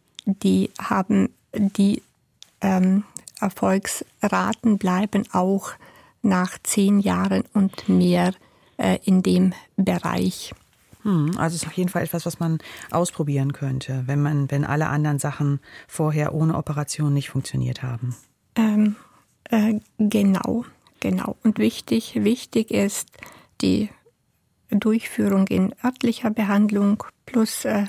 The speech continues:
Speaker 1: Schmerzmittel, damit die Justierung des Bandes auch, äh, korrekt erfolgen kann. Das heißt, während des Eingriffes wird die, äh, Betroffene husten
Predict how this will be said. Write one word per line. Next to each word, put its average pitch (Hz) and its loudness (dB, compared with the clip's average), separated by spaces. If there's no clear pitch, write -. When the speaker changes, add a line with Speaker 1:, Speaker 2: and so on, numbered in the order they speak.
Speaker 1:
Schmerzmittel, 202 0
damit 185 0
die 190 0
Justierung 220 0
des 190 -2
Bandes 196 0
auch, 185 -2
äh, 180 -2
korrekt - -4
erfolgen 208 -2
kann. 214 0
Das - -4
heißt, 196 -2
während 220 2
des - -4
Eingriffes 202 0
wird - -4
die, 180 0
äh, 185 -2
Betroffene 190 -4
husten 220 0